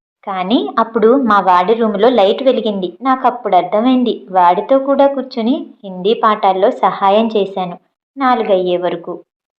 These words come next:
మొత్తానికి తెల్లారిపోయింది. ఆవును ఆహ్వానించడానికి అన్నీ సిద్ధం చేశారు మా అత్తగారు.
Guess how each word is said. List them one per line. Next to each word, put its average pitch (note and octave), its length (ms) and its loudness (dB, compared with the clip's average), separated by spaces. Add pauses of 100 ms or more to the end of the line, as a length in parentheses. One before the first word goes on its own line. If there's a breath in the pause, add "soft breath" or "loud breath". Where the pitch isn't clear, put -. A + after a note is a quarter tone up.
(220)
మొత్తానికి C4 920 -2
తెల్లారిపోయింది. A3 880 0 (320)
ఆవును A#3+ 380 2
ఆహ్వానించడానికి C4+ 1200 -2
అన్నీ G3+ 300 0
సిద్ధం A3+ 380 -2 (100)
చేశారు G#3+ 360 2
మా F#4 140 -4
అత్తగారు. F#3+ 580 -2